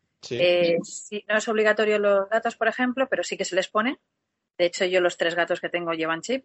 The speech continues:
Speaker 2: La mayoría de gente que conozco le pone el chip al gato, porque el gato también se puede perder.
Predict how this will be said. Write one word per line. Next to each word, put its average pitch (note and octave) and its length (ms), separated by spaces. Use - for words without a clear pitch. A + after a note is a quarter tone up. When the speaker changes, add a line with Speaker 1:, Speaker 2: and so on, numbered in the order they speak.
Speaker 2:
La E3 140
mayoría D#3 300
de - 20
gente E3 220
que D#3 40
conozco D#3+ 320
le D#3+ 80
pone D#3 200
el D3+ 80
chip D3+ 140
al E3 120
gato, G#3 240
porque D3 200
el D3 80
gato E3+ 200
también D#3+ 200
se - 140
puede D#3+ 240
perder. D#3+ 360